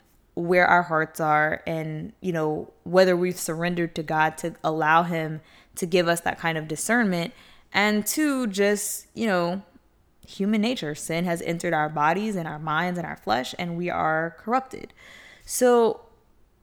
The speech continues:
when God talked to Moses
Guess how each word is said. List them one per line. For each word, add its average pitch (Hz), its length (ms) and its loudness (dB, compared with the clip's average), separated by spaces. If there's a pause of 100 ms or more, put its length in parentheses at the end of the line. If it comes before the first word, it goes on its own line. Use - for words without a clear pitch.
(120)
when 240 280 2
God 330 380 4 (560)
talked 202 380 2
to 196 80 -2
Moses 170 680 -4